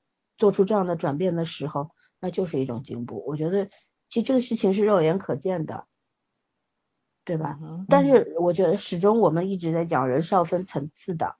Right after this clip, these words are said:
Speaker 1: 咱们不讲什么阶级不阶级，我就在讲思-，思想这件事情上面，独立思考这件事情上面，人也是分三六九等的，对吧？
Speaker 2: 嗯。
Speaker 1: 这个，这个上面是有分层次的。那么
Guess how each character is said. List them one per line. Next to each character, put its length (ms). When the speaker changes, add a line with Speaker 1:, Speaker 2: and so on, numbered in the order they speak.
Speaker 1:
咱 120
们 80
不 120
讲 200
什 100
么 80
阶 200
级 120
不 80
阶 220
级， 180
我 160
就 140
在 180
讲 200
思-， 440
思 260
想 260
这 120
件 160
事 140
情 180
上 220
面， 140
独 120
立 120
思 180
考 140
这 80
件 140
事 120
情 140
上 160
面， 160
人 120
也 160
是 160
分 140
三 160
六 140
九 180
等 220
的， 160
对 120
吧？ 160
Speaker 2:
嗯。 80
Speaker 1:
这 100
个， 140
这 160
个 100
上 220
面 100
是 140
有 100
分 200
层 200
次 180
的。 120
那 120
么 200